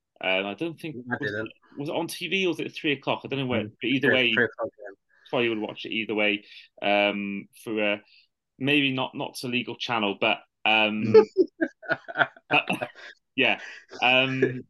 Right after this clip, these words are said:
Speaker 1: it's a dis-, disappointing, obviously, result for you guys. For you, I mean, thoughts overall on the performance and, and the drop points?
Speaker 2: It wasn't, it wasn't the greatest of performances.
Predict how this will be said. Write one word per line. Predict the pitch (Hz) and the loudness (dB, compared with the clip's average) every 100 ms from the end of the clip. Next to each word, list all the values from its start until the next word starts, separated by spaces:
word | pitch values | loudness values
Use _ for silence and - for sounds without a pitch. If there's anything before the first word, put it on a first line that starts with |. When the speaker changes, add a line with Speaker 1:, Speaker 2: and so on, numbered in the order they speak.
| _ _ _ _ _ - | _ _ _ _ _ 2
Speaker 1:
it's | 127 123 - - - | 2 2 -4 -10 -8
a | 113 | -6
dis-, | 156 | -4
disappointing, | 170 151 139 147 123 123 | -2 -4 -2 -2 -2 -6
obviously, | 107 117 | -6 -4
result | 107 104 - | -2 -4 -4
for | 110 | -2
you | 107 | 0
guys. | 107 104 101 - - - - _ _ _ _ _ _ - | 2 2 0 -4 -16 -20 -20 _ _ _ _ _ _ 0
For | |
you, | 170 185 196 190 | 2 4 4 2
I | - 135 | 0 2
mean, | 135 131 131 - _ _ 139 - | 2 2 -2 -8 _ _ -14 -4
thoughts | 160 - | -4 -2
overall | 151 131 127 127 | -2 0 0 0
on | 120 | -2
the | |
performance | 117 - 127 113 107 | -6 -2 -2 -2 -6
and, | 117 | -8
and | 104 107 | -6 -4
the | |
drop | 107 107 - | -2 -4 -2
points? | 113 104 - - _ _ _ _ _ _ _ _ _ _ _ _ _ _ _ _ _ _ - | -4 -4 -8 -12 _ _ _ _ _ _ _ _ _ _ _ _ _ _ _ _ _ _ -12
Speaker 2:
It | 139 | -2
wasn't, | 180 160 160 156 135 - _ _ _ _ | 0 2 2 0 -4 -14 _ _ _ _
it | - | -6
wasn't | 170 151 | -4 -4
the | 135 | 0
greatest | 143 135 - 127 | 2 2 0 -10
of | |
performances. | 117 - 123 120 107 - 120 127 - - | -12 -6 -4 -4 -8 -6 -4 -4 -10 -20